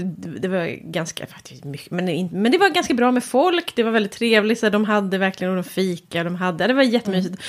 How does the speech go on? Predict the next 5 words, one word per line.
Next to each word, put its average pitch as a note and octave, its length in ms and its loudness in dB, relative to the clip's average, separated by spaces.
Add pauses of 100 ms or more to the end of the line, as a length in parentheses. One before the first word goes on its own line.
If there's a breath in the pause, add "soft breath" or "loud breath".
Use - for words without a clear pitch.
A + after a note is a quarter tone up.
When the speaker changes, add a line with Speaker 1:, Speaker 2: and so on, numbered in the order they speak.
(420 loud breath)
Speaker 1:
Och - 180 -2
det B3 80 0
kändes A3+ 320 4
också F3+ 380 2 (920)
bra, F#3+ 560 6